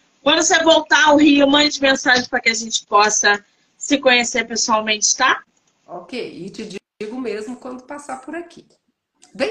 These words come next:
Speaker 2: amanhã.
Speaker 1: Que delícia.
Speaker 2: É feriado, vem.
Speaker 1: <laughs> Ah, menina, aqui no Rio já tá, desde ontem à noite, um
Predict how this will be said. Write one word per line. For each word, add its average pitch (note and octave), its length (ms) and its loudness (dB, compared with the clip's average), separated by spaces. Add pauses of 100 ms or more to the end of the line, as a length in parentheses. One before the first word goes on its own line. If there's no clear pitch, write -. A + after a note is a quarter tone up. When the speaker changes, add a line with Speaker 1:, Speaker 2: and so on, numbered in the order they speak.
Speaker 2:
amanhã. B4+ 480 -2
Speaker 1:
Que D4+ 60 2
delícia. A3+ 1040 -2
Speaker 2:
É C#4 80 -4
feriado, D#4+ 680 -4
vem. C#4 160 -4 (320)
Speaker 1:
<laughs> G4 960 -2 (300)
Ah, B3 340 4
menina, B3 880 4
aqui B3+ 200 -4
no A#3+ 200 0
Rio A#3 360 -4
já E4 220 2
tá, A#3 600 0 (600)
desde D#4+ 720 4
ontem C#4+ 580 4
à B3 140 2
noite, G#3+ 920 4 (640)
um F4+ 240 0